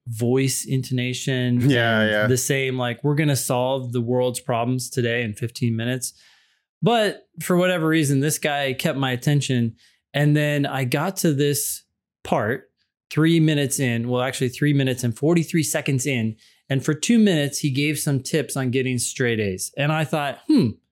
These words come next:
Speaker 1: I actually think this is not only good advice for straight A's, I think it's just generally good advice, um, in life." And so I wanted to play it for you and see what you thought. Maybe you love it, maybe you hate it, but seemed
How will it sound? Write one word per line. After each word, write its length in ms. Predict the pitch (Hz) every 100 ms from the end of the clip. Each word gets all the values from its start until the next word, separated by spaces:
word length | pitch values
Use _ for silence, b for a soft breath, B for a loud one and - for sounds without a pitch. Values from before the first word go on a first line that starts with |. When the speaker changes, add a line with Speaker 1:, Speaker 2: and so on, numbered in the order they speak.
| _
Speaker 1:
I 100 | - 190
actually 280 | 190 180 147
think 260 | 170 143
this 160 | 139 -
is 100 | 135
not 160 | 139
only 200 | 139 139
good 160 | 123 135
advice 440 | 127 117 127 127
for 160 | - 123
straight 300 | - 131 123
A's, 380 | 165 180 165 b b _
I 80 | 135
think 160 | 139 131
it's 160 | 120
just 240 | - 123 -
generally 360 | 131 127 123
good 180 | 113 127
advice, 640 | 117 104 113 135 170 - - b b b _
um, 320 | 135 131 123
in 240 | 123 123 110
life." 440 | 107 156 208 - _ _ _ _
And 120 | 120 120
so 220 | - 123
I 40 |
wanted 300 | 120 135 151
to 60 | 127
play 340 | - - 175 170
it 120 | 131
for 160 | - 147
you 640 | 143 196 254 160 135 139
and 280 | 135 131 127
see 280 | 123 - 147
what 160 | 139 127
you 180 | 170
thought. 300 | 190 139 95
Maybe 240 | 107 120 117
you 220 | 117 113
love 200 | 120 127
it, 140 | 131
maybe 220 | 120 123 139
you 120 | 143
hate 260 | 139 190 185
it, 260 | 143 - b b b _ -
but 500 | 135 139 135 131 _ _ _ _ _ _ _ _ _ _
seemed 400 | - 180 139 -